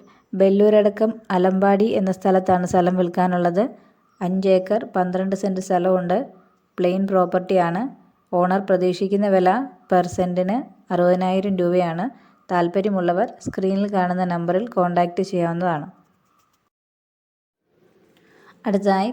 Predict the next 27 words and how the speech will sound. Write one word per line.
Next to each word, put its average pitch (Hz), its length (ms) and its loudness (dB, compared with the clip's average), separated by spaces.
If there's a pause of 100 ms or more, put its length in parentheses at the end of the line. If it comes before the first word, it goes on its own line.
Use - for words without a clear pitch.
(140)
കണ്ണൂർ 220 300 2 (100)
ജില്ലയിൽ 208 300 4 (160)
തവകര 202 300 4 (100)
എന്ന 208 100 0 (100)
സ്ഥലത്താണ് 190 500 0
സ്ഥലം 190 300 2
വിൽക്കാനുള്ളത്. 185 680 2 (460)
കണ്ണൂർ 196 400 2
കളക്ടറേറ്റിൻ്റെ 202 760 0
അടുത്ത് 185 280 0 (240)
ബിവറേജ് 196 480 2
വെയർഹൗസിൻ്റെ 190 760 0
അടുത്താണ് 180 480 0
സ്ഥലം 180 380 -2
സ്ഥിതി 175 240 -4
ചെയ്യുന്നത്. 175 360 -2 (460)
പതിമൂന്ന് 185 460 0
സെന്റ് 202 240 -2
സ്ഥലമുണ്ട്. 190 520 0 (420)
സ്ഥലത്തിൻ്റെ 208 580 0
അടുത്തായി 190 360 -2 (360)
റെയിൽവേ 196 360 0
സ്റ്റേഷൻ, 208 360 -4 (140)
കളക്ടറേറ്റ്, 196 680 0 (280)
ബസ് 175 180 -4
സ്റ്റാൻഡ്, 196 420 -2 (100)
കണ്ണൂർ 190 360 0